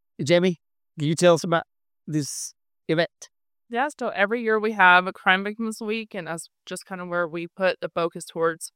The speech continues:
Speaker 2: victims of crime. And this year we're going to be setting up at the Drillers game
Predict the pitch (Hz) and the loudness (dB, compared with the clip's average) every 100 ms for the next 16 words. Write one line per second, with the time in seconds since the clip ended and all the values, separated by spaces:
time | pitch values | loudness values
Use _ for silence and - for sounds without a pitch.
0 | _ _ _ 202 - 202 190 180 - 190 | _ _ _ -2 0 -4 -4 -6 0 8
1 | 175 185 302 185 180 190 220 202 196 180 | 10 10 4 -2 -2 0 2 2 2 0
2 | 180 185 - 185 185 - 170 185 185 175 | 0 -2 -4 -6 -4 2 4 2 2 2
3 | 175 151 175 - 170 165 160 175 214 - | 2 2 0 0 -4 0 0 2 0 -2
4 | 220 214 233 | -2 0 0